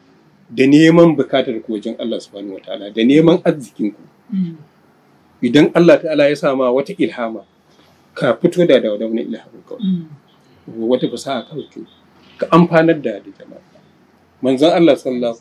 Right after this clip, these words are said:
Speaker 1: alaihi wasallama, addu'o'i sun yawa a zamaninsa. Tunda mutanen jahiliya, kowa akwai irin ruqiyarsa,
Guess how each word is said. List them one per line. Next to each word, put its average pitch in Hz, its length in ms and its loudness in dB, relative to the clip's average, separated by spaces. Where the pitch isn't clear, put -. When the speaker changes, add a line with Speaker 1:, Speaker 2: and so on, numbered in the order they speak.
Speaker 1:
alaihi 117 240 -8
wasallama, 131 480 -4
addu'o'i 175 560 4
sun 165 320 4
yawa 143 160 2
a 120 80 -6
zamaninsa. 107 560 -4
Tunda 160 460 4
mutanen 139 480 0
jahiliya, 104 560 -6
kowa 147 320 4
akwai 131 240 -4
irin 139 320 -2
ruqiyarsa, 110 560 -12